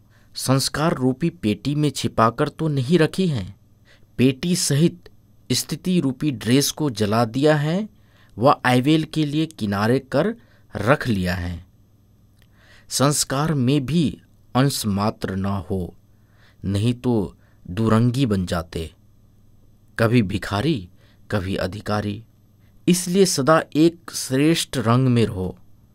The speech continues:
पंजाब वाले तो रंग चढ़ाने में होशियार है ना, कच्चे रंग वाले तो नहीं है ना, और राजस्थान वाले राज्य अधिकारी है ना, अधीनता के संस्कार वाले नहीं,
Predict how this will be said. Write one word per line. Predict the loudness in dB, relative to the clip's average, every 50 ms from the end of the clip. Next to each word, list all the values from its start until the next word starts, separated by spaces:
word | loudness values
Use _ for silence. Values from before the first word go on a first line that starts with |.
| _ _ _ _ _ -2
पंजाब | 0 0 2 4 4 4 4 2
वाले | 0 -2 -2 0 2 2 2 0 0 -4 -8 -16 -20 _ _ _ _ _ -2
तो | 2 2 2
रंग | 2 2 2 2 2 2
चढ़ाने | 0 -2 -2 -2 -2 -2 -2 -2 0 0 0 0
में | 0 0 0
होशियार | -2 -2 -6 -6 -6 -6 -4 -2 -2 -2 -2 -2
है | -4 -6 -6
ना, | -6 -6 -6 -8 -10 -14 _ _ _ -20 _ _ _ _ -20 -10 -4 -4
कच्चे | -4 -4 -2 0 2 2 4
रंग | 4 4 2 2 2
वाले | 0 0 0 2 2 0 -2
तो | -2 -2 -4
नहीं | -2 -2 0 0 0 0 0
है | 0 -2
ना, | -2 -4 -6 -8 -10 -14 -18 _ _ _ _ _ _ _ _ _ 0
और | 0 0 2
राजस्थान | 0 0 2 2 2 2 0 -2 -4 -4 -4 -4 -2 -2 0
वाले | 0 0 2 2 2 0 0 -2 -6 -16 -20 -20 _ _ _ -8
राज्य | -2 2 4 4 4 4 0 -4 -6
अधिकारी | -6 -6 -6 -6 -8 -6 -4 -2 -2 0 0 -2
है | -2 -2 -4
ना, | -4 -6 -6 -8 -10 -16 _ _ _ _ _ _ _ _ _ _ _ _ _ _ _ _ _ -4 -2
अधीनता | -2 -2 -2 -2 0 0 0 0 0 0 0
के | 0 -2 -2 -2 -2 -4 -6 -10 -18 _ _ _ _ _ _ _ _ _ _ _
संस्कार | -10 -6 -4 -4 -4 -4 -4 -4 -2 0 0 0
वाले | 0 0 2 2 2 0
नहीं, | 0 -2 -4 -6 -10 -10